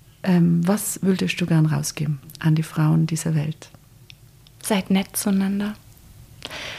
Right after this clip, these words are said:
Speaker 2: Unterstützt euch gegenseitig. Wir müssen uns wertschätzen, wir müssen uns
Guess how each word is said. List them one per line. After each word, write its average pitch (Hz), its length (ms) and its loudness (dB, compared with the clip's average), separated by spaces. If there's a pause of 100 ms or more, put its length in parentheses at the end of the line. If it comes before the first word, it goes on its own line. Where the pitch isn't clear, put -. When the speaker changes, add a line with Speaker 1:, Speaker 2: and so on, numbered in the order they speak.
(580)
Speaker 2:
Unterstützt 214 520 2
euch 185 140 -4
gegenseitig. 202 800 -4 (300)
Wir 220 100 6
müssen 233 240 6
uns 196 280 -2
wertschätzen, 196 680 -2
wir 185 100 2
müssen 202 280 0
uns 196 260 -4